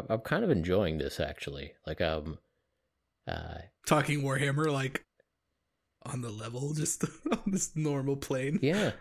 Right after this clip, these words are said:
Speaker 1: yeah. Well, I'm
Speaker 2: Yeah.
Speaker 1: enjoying that, but I'm also enjoying, like, just seeing how, how long it takes, uh, for, for this man to,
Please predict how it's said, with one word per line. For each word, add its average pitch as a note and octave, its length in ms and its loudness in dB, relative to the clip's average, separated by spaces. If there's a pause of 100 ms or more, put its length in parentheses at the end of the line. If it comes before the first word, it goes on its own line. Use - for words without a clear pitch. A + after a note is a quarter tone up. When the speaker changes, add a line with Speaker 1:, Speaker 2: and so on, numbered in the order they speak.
Speaker 1:
yeah. C#3+ 300 6
Well, C#3 460 6
I'm A#2 120 8
Speaker 2:
Yeah. B2+ 100 8
Speaker 1:
enjoying D3 320 6
that, A2+ 220 4
but G2+ 120 6
I'm F2+ 100 6
also G#2+ 400 6
enjoying, F2+ 640 4
like, D#2+ 240 0
just - 180 0
seeing F2 300 2
how, D#2+ 540 0 (400)
how F#2 180 2
long F#2+ 420 2
it F2 140 -2
takes, - 460 -6 (840)
uh, D#2 380 -2
for, - 260 -4
for - 180 0
this F2+ 220 2
man F2+ 320 0
to, D2+ 260 -2